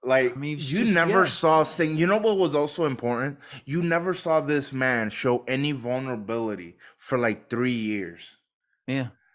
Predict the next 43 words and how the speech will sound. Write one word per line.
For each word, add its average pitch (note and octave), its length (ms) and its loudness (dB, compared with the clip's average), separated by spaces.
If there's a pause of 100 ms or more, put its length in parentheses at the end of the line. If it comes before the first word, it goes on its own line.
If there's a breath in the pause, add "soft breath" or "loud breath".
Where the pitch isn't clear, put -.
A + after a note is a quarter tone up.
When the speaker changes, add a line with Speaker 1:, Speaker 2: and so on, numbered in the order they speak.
(320)
Speaker 1:
And C3+ 160 -2
that's C#3+ 280 2
very F#3 140 4
Speaker 2:
Also, A3+ 260 6
he A3 160 4
Speaker 1:
important. G#3+ 100 4
Speaker 2:
wasn't, G#3+ 400 2
they, F3+ 160 2
they D#3+ 380 0
didn't F#3 200 -6
shoot E3+ 300 -6
him F3 160 -8
backstage, C3 960 -6
like, B2 200 -2
in B2 120 -2
front C3 300 -2
of, B2 200 -2
like, A#2 300 -2
you A#2+ 80 -4
know, A#2 160 -4
"Hey, G#3+ 180 2
Sting, B3 420 -2
what's B3 220 -4
going B3 360 -2
on?" G3+ 440 -6
Speaker 1:
No, F#3+ 220 0
Speaker 2:
thing. C3+ 160 0
Speaker 1:
they, D3+ 160 2
they C#3+ 320 0
shot F3 440 2
it D3 140 0
like A#2+ 520 0 (260 loud breath)
he's F3+ 460 0
dejected A#2 840 -2 (100)
from A#2 500 -6
Speaker 2:
Yeah. - 120 -14
Speaker 1:
not C3 300 -2
just C#3 320 0
W B2 300 2
C C#3+ 200 -4
W, A#2 480 -4 (340 loud breath)
but B2+ 160 2
wrestling. G#2 640 -4